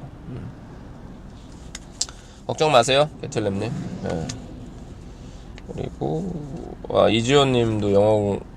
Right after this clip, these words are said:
어, 이지호님은 처음 댓글 다시는 것 같아요. 예, 뭐 도움이 됐다니 보람되고요. 예, 이지호님도 자주 달아주시고요.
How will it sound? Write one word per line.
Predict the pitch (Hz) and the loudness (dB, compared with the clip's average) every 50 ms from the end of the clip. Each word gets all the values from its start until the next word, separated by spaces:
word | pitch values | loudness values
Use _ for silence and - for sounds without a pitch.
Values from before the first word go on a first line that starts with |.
| - - | -6 0
어, | - 87 71 - - - - | 2 4 4 4 2 2 2
이지호님은 | 123 135 175 208 226 240 240 233 214 208 202 190 190 185 175 170 165 165 | 2 2 6 10 10 10 10 8 6 6 6 6 4 4 4 2 2 0
처음 | - - 254 262 269 285 277 262 247 226 208 196 180 160 - 95 - - - - - - - - - - - - - - - - - - - - - | 4 8 10 10 10 8 6 0 -4 -4 -4 -4 -6 -6 -6 -8 -10 -12 -12 -12 -14 -14 -14 -14 -14 -16 -16 -16 -16 -16 -16 -14 -14 -14 -16 -8 -6
댓글 | - 120 - 147 135 | -6 0 0 2 8
다시는 | 120 110 107 - - 113 110 107 104 98 | 10 10 10 10 6 0 -2 -2 -2 0
것 | 98 95 | 0 0
같아요. | 90 85 - - 95 110 143 165 - - - - | 0 0 -2 -4 -6 -6 -6 -8 -10 -12 -10 -6
예, | 95 85 87 - - - - - - - - - - - - - | -4 -4 -2 -2 -4 -6 -8 -10 -14 -16 -16 -16 -16 -16 -16 -12
뭐 | - - - - - - - - - - - - - - - - - - - - - - - | -8 -8 -6 -6 -6 -8 -10 -12 -14 -16 -16 -16 -16 -16 -16 -16 -16 -16 -16 -16 -16 -16 -4
도움이 | - 120 120 123 127 127 120 113 98 | 2 4 6 6 6 6 4 4 4
됐다니 | - 101 - - 110 107 98 98 92 92 87 - - - - - - - - - - - - - - - - - - - - - - - - - - - - - - - - - - - - - - - - - - - - - - - - - - | 0 -2 2 4 4 4 4 4 2 0 -2 -4 -6 -8 -8 -10 -10 -12 -12 -14 -16 -16 -16 -16 -18 -16 -18 -18 -16 -16 -16 -16 -16 -18 -16 -16 -16 -16 -14 -14 -14 -14 -14 -16 -16 -16 -16 -16 -16 -16 -14 -14 -14 -14 -14 -14 -14 -14 -14 -6 -2
보람되고요. | 101 98 104 98 92 87 85 80 82 82 85 90 95 123 156 - - - - - | 6 6 6 6 6 4 0 -2 0 -2 -4 -2 -4 -4 -8 -10 -14 -16 -14 -12
예, | - - - - - - - - - - - 98 | -12 -10 -10 -10 -10 -10 -12 -14 -16 -12 -10 -10
이지호님도 | 95 - 98 98 95 95 92 90 85 78 85 90 95 107 120 - - - - - - - - - - - - - | -6 -2 0 0 2 2 0 -2 -2 -2 0 0 0 -2 -4 -6 -10 -12 -14 -14 -14 -14 -14 -14 -14 -14 -14 0
자주 | - 92 90 92 90 | 0 2 2 2 0
달아주시고요. | - - 82 90 95 87 - 82 - - 85 82 82 76 76 76 90 113 127 147 160 | 2 2 6 6 6 6 4 0 -4 -6 -6 -4 -2 0 0 0 0 0 -2 -2 -6